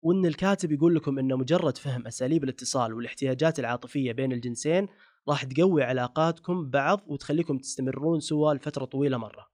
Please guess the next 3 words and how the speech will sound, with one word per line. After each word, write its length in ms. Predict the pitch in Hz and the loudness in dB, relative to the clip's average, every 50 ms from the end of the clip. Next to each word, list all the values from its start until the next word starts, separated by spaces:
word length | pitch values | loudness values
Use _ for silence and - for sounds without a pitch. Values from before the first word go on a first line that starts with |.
| _ _ _ _ _ _ _ _ _ _ _ _ _ _ _ _ _ _ _ _ _ _ _ _ _ | _ _ _ _ _ _ _ _ _ _ _ _ _ _ _ _ _ _ _ _ _ _ _ _ _
خلونا 360 | - - 151 156 208 240 254 185 | -4 0 4 6 6 8 6 6
نتعلم 360 | 165 - 147 175 170 143 131 | 4 4 4 4 4 4 2
سوا 380 | - - 127 117 120 135 165 | 0 -2 -2 -2 -2 -4 -4